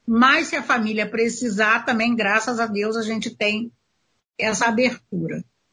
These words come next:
Então, assim, é muito complicado e eu vejo que o governo não olha pra esse lado, né? Hoje você tá aí na, na, na superintendência, graças a Deus, e a gente se sente muito bem representada,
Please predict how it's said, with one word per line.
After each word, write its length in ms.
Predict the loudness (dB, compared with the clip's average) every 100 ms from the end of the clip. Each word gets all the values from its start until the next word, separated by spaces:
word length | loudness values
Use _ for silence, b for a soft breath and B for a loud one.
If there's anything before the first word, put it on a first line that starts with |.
| _ _
Então, 160 | -2
assim, 500 | -2 0 2 2 0 -4 _ _ _ 0
é 100 | 2
muito 500 | 6 6 4 2 0
complicado 560 | 2 2 2 2 2
e 40 | 0
eu 140 | 0
vejo 380 | 2 2 2 -2
que 80 | -6
o 80 | -2
governo 680 | -2 0 2 2 4 4 4
não 220 | 2 4
olha 300 | 4 4 2
pra 140 | 0
esse 280 | -2 -2 -4
lado, 540 | -2 0 0 -2 -6 -8 _ _ _ _ _ _ _ _ _ -20 -20 -6
né? 360 | 0 2 0 -4 -10 _
Hoje 340 | 0 2 4 0
você 260 | -2 -2
tá 120 | 0
aí 200 | 0 0
na, 240 | 0 -2 -4
na, 320 | -4 -4 -4
na 140 | -4
superintendência, 960 | -6 -2 0 0 2 2 2 2 2 0
graças 480 | 0 2 0 -2 -4
a 80 | 0
Deus, 640 | 2 2 0 -4 -8 -14 _ _ _ -8
e 640 | -4 -2 -2 0 -2 -4 -10 _ _
a 80 | -4
gente 220 | -2 0
se 120 | -2
sente 280 | -2 -2 2
muito 240 | 2 2 4
bem 160 | 4
representada, 1120 | 4 2 0 0 0 -2 0 0 0 -2 -6